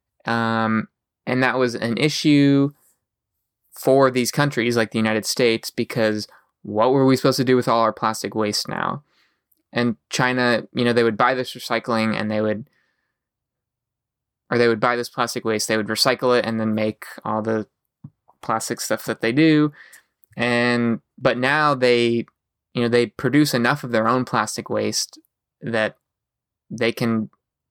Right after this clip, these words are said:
they have enough internally, and it was just too expensive for them to keep cleaning all the plastic waste that we would send them because,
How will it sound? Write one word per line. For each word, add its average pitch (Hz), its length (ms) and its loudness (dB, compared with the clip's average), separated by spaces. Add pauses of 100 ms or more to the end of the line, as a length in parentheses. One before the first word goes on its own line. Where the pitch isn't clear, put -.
(400)
they 123 100 -2
have 127 220 -2
enough 120 340 -4
internally, 113 720 -2 (260)
and 151 360 4
it 123 100 4
was 131 140 4
just 131 180 0
too 151 80 4
expensive 143 480 0
for 127 100 -2
them 120 160 0
to 113 80 0
keep - 280 -4
cleaning 135 500 2
all 113 140 2
the 117 60 -2
plastic 117 400 -4
waste 117 280 0
that 110 100 -2
we 120 140 2
would 107 140 -2
send 113 260 -2
them 107 140 -4
because, 107 340 -4